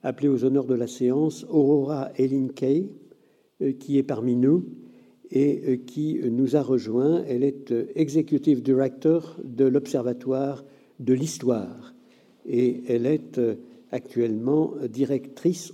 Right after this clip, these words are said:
aussi de la participation démocratique et directrice générale de la démocratie et de la dignité humaine au Conseil de l'Europe.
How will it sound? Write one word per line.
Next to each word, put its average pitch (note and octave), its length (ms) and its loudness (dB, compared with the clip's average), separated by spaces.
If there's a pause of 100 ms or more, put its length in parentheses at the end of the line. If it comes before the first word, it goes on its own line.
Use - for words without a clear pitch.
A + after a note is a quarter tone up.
aussi C#3 580 -4 (120)
de B2 80 2
la A#2+ 160 0
participation D#3 800 -4
démocratique C3+ 1000 -2 (140)
et C#3 220 4
directrice D3+ 680 2
générale B2 460 -2
de A#2+ 80 -2
la A2+ 120 -2
démocratie D3+ 680 0
et A#2+ 40 0
de G#2 120 -6
la A2+ 140 -2
dignité C#3+ 520 0
humaine C#3+ 580 0 (260)
au B2 100 0
Conseil F#3 440 4
de C3+ 100 6
l'Europe. - 460 -2